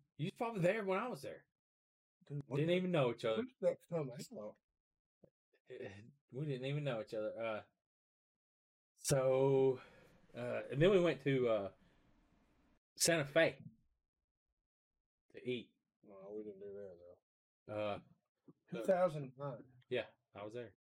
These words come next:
Speaker 2: Dude, it was probably in, wow.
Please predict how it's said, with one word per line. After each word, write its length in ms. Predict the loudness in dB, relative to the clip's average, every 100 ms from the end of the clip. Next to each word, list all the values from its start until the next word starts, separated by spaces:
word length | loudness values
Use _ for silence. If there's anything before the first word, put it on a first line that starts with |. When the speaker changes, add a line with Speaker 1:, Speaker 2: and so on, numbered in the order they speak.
| _ _ _ _ _ _ _ _ _ _ _ _ _ -16
Speaker 2:
Dude, 260 | -12 -10 -10
it 80 | -12 -10
was 100 | -10 -10
probably 340 | -6 -4 -4 -6
in, 120 | -8 -12 _ _ _ _ _ -20 -20 -8
wow. 540 | -2 -2 0 -2 -6